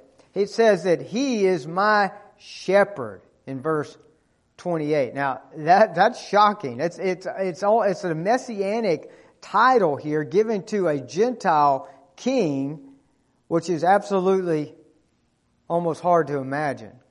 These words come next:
But the points that he is like the, the Lord Jesus, think about this for a second. The points that he is like the Lord Jesus. Number one, both are irresistible conquerors of Israel's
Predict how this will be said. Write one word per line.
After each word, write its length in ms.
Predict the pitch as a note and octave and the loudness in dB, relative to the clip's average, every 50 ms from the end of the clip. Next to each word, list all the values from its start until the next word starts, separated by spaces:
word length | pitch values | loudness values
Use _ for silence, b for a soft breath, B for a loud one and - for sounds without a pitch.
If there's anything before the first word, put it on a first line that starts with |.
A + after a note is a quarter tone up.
| _ _ _ _ _ | _ _ _ _ _
But 160 | - E3 D#3+ D#3+ | -2 -2 -2 -2
the 80 | D#3 | -4
points 420 | - - A3+ B3 C#4 C#4+ C4 - - | -4 0 2 4 4 4 2 0 -2
that 140 | G3 E3+ | -4 -2
he 200 | D#3 F#3+ A#3 A#3+ | -2 -4 -2 -2
is 140 | A3+ F#3+ D#3 | -2 -2 0
like 320 | F3+ F#3+ G#3 G#3+ G#3 G#3 D#3+ | 0 2 2 2 0 -2 -6
the, 120 | E3+ E3 | -8 -8
the 280 | D3+ E3 E3 D#3+ E3 E3 | -8 -8 -6 -4 -4 -2
Lord 300 | E3+ F#3 F#3+ F#3 E3 - | 0 0 0 0 0 -4
Jesus, 340 | F#3+ G3+ F#3+ C#3+ C3 C3 | -6 -6 -6 -8 -8 -10
think 220 | - - G#3 G3+ G#3+ | -8 -8 -8 -6 -2
about 240 | F#3 F#3 E3+ D#3+ - | 0 2 2 2 0
this 180 | E3+ D#3+ - | -2 -6 -6
for 140 | - - D#3+ | -6 -8 -8
a 60 | C3+ | -6
second. 380 | - - E3+ D3 B2 - G2+ - - _ b b b b b b | -4 -2 -2 -2 -4 -6 -12 -18 -20 _ b b b b b b
The 80 | b C3 | b -12
points 340 | - - A3 A#3+ B3 A#3+ A3+ | -4 0 0 0 0 0 -2
that 120 | G3+ E3 | -4 -2
he 160 | F3 A3+ A#3+ | -2 0 0
is 180 | A3 F3 D3+ F3 | 0 0 2 2
like 240 | G3 G#3 G#3 G3+ - | 2 2 2 2 -2
the 80 | F3 | -4
Lord 260 | E3 F3 F#3 F3+ D#3+ | -2 0 0 0 -2
Jesus. 400 | C3 E3+ G3 F#3 D3 A#2 A#2 A2+ | -4 -6 -8 -8 -8 -10 -10 -6
Number 220 | D#3 F3 F3+ F3+ F#3+ | -4 -4 -2 -2 -2
one, 420 | G3 A#3+ C4+ A#3+ E3+ C#3+ D#3+ F3 - B B B B B B B B | 2 4 4 4 4 4 0 -4 -10 B B B B B B B B
both 460 | B2 F3 A#3+ C4+ A#3+ F#3 F3+ E3 - | 6 10 10 12 12 10 8 4 0
are 300 | - E3+ F#3 F3 E3+ E3 | 2 6 6 6 6 6
irresistible 1160 | - G#3+ A3 B3 B3+ A#3+ A#3+ A3+ F#3+ E3 D#3+ E3 F3 G#3+ C4+ C#4 C4+ - G#3+ G3+ F3 F3+ E3+ | 4 2 2 2 2 2 0 -2 -4 -4 -8 -8 -2 0 0 0 0 -2 -2 -2 0 0 -2
conquerors 760 | E3+ - - G#3+ A3+ A#3 A#3+ A#3 - E3+ D#3+ D#3+ F3 F3+ E3+ | -2 -2 0 2 2 4 2 2 0 -2 -2 -2 -2 0 0
of 160 | G#3+ G3+ F3 | -2 0 2
Israel's 640 | F#3+ G3 G#3 G3 F3 F#3+ G#3 A3 A3+ A3+ A3 G3 | 4 4 4 4 2 0 2 4 4 4 2 0